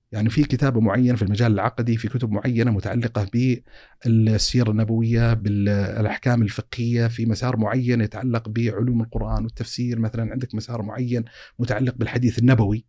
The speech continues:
وكل مسار من هذه المسار-، المسارات قد تستدعي وجود اشتراطات علمية مسبق عليها قبل ما يدخل الإنسان في إطارها. وإذا تملك الإنسان تلك الأدوات المعرفية فما يضره كثيرا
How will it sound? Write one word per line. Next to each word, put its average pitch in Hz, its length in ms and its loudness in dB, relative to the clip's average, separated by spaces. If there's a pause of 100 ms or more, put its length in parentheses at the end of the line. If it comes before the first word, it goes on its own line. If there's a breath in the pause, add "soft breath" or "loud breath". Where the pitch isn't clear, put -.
(640 soft breath)
وكل 156 360 4
مسار 165 260 2
من 131 140 4
هذه 143 120 2
المسار-، 135 420 0
المسارات 127 500 0 (100)
قد 160 160 -2 (140)
تستدعي 135 720 0
وجود 131 540 0 (220)
اشتراطات 127 680 0
علمية 117 420 0
مسبق 110 440 -6
عليها 110 180 0
قبل 110 240 -2
ما 104 100 2
يدخل 113 240 -2
الإنسان 104 300 -4
في 131 180 -4
إطارها. 113 440 0 (720 loud breath)
وإذا 143 240 8
تملك 170 440 4
الإنسان 139 320 2
تلك 143 220 0
الأدوات 131 400 2
المعرفية 117 520 0
فما 170 260 0
يضره 147 640 2
كثيرا 120 560 2